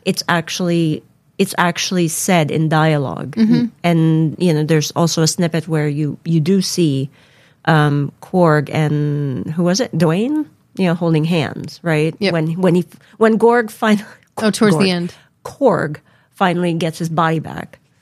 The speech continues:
Speaker 1: Um,
Speaker 2: Which, by the way, speaking of that, and I'm sorry to cut you off, but the scene where Valkyrie ties his mask to the back of her head
Speaker 1: Mm.
Speaker 2: via her braids,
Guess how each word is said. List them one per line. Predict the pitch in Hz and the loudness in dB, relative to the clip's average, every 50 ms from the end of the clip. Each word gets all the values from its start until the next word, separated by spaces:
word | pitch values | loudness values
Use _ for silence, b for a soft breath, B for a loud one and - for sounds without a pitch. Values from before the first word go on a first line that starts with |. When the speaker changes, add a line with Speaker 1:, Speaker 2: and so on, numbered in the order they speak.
| _ _ _ _ _ _ - | _ _ _ _ _ _ -2
Speaker 1:
Um, | - 175 160 160 156 156 160 160 160 - - _ | 0 0 0 0 0 -2 -2 -4 -6 -8 -8 _
Speaker 2:
Which, | 240 269 202 - | -2 -2 -2 0
by | - 247 254 | 0 0 2
the | 254 254 | 2 2
way, | 247 233 | 2 0
speaking | 208 - - 220 214 214 247 254 247 | 0 0 -2 -2 0 0 0 0 0
of | 226 190 | 0 0
that, | 180 165 170 185 170 | 0 0 0 -2 -2
and | 190 196 | 0 0
I'm | 185 185 | 0 0
sorry | 175 202 185 175 | 0 0 0 0
to | 175 | 0
cut | 175 - 190 - | -2 -2 -4 -2
you | 170 175 | -2 -2
off, | 165 170 165 - | -2 -2 -2 -4
but | 180 160 - | -6 -4 -4
the | - | -6
scene | 185 - - - 214 220 240 247 | -6 -2 0 2 2 4 4 4
where | 226 208 190 175 151 - | 4 4 2 2 0 0
Valkyrie | 180 185 180 170 185 - - 214 208 196 196 - | 0 0 0 0 0 0 -2 -2 -2 -2 -4 -8
ties | - - - 185 170 175 180 185 196 185 | -10 -6 -2 0 2 2 2 2 0 0
his | - 208 196 190 185 175 - - | 0 0 2 2 2 0 0 -2
mask | 180 156 143 147 175 190 - - | 0 0 0 0 0 -2 -2 -4
to | - 202 | -4 -4
the | 175 | -2
back | - 170 156 165 196 | 0 0 0 0 0
of | - | -2
her | - 170 | -2 -2
head | 190 196 180 160 175 208 | 0 0 0 0 0 0
Speaker 1:
Mm. | 226 220 | 2 2
Speaker 2:
via | 208 175 180 | 2 2 2
her | 202 214 190 | 2 0 -2
braids, | 175 - 170 156 151 165 185 208 220 208 | -2 0 0 0 0 2 2 2 2 0